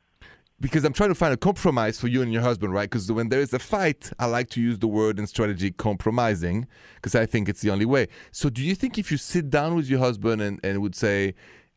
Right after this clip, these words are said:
"Look, listen, I know you love the bird feeder. I think it's dangerous for us. Can we find a compromise where maybe it's far away and then safe enough so it doesn't come close to your house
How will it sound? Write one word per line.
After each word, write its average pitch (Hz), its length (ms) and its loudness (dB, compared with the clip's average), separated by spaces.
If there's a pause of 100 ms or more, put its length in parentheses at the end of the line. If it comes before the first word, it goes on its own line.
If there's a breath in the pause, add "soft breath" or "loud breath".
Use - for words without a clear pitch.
"Look, 143 260 4
listen, 131 260 0
I 104 100 2
know 110 120 2
you 127 160 2
love 120 300 0
the 117 80 -2
bird 120 260 0
feeder. 120 380 2
I 107 160 0
think 117 200 -4
it's 110 100 -6
dangerous 113 380 -2
for 110 300 2
us. - 320 -6 (520)
Can 127 180 0
we 160 100 4
find 143 400 0
a 123 40 0
compromise 101 720 0
where 107 380 2 (180 soft breath)
maybe 123 280 0
it's - 160 -8
far 127 240 2
away 107 580 0 (380)
and 127 140 0
then 120 100 0
safe 139 300 0
enough 127 240 2
so - 80 0
it 107 80 0
doesn't 113 160 0
come 110 180 0
close 113 260 0
to 107 60 -4
your 104 140 2
house 104 520 0